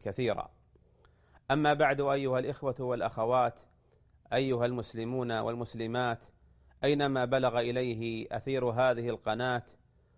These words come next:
أحييكم جميعاً بتحية الإسلام الطيبات المباركات، فالسلام عليكم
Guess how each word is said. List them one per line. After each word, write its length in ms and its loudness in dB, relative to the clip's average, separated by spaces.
أحييكم 560 -4
جميعاً 680 -4
بتحية 560 -6
الإسلام 560 -4
الطيبات 720 -2
المباركات، 880 -2
فالسلام 480 -2
عليكم 680 -2